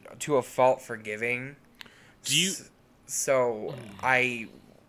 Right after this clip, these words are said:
Speaker 1: forgave you, obviously, for all of it, locked it away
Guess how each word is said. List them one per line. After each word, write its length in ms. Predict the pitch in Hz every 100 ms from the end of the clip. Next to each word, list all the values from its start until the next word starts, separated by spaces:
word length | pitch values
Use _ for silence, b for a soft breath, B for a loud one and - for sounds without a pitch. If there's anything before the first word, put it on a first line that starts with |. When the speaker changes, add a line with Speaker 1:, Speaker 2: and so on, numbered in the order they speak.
| - -
Speaker 1:
forgave 760 | - - - - 160 147 202 214
you, 120 | 165
obviously, 440 | 127 127 123 123
for 160 | 117 120
all 120 | 110
of 80 | 110
it, 240 | 101 73 B B B B B
locked 380 | 120 123 160 -
it 60 | 151
away 680 | 127 139 120 110 104 113